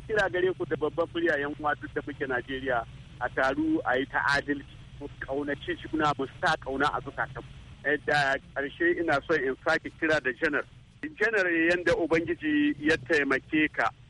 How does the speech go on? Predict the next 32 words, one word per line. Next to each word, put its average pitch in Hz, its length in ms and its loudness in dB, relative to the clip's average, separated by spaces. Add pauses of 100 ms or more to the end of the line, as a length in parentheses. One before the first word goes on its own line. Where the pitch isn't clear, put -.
(180)
ya 160 180 2
kuma 160 560 4 (360)
sa 190 280 4
ƙaunaka 156 840 2
ko 180 260 2
soyayyaka, 156 960 2 (480)
ya 190 120 4
baka 196 480 4
ta 190 180 0
goma 247 380 4
shi 180 200 -4
da 160 140 2
farin 185 360 4
jini 180 240 2
da 160 80 4 (160)
dukkan 247 320 2 (120)
al'ummar 190 420 2
Najeriya. 151 580 2 (500)
Kudu 247 260 -2
da 185 200 0
arewa, 160 640 2
gabas, 196 440 2
yamma, 151 440 2 (420)
musamman 208 800 0 (200)
dole 254 480 4
ka 185 120 2
yi 175 80 2
tsaya, 196 540 2
ka 170 180 -4
yi 190 240 2
tsayin 214 380 2
daka. 156 340 -2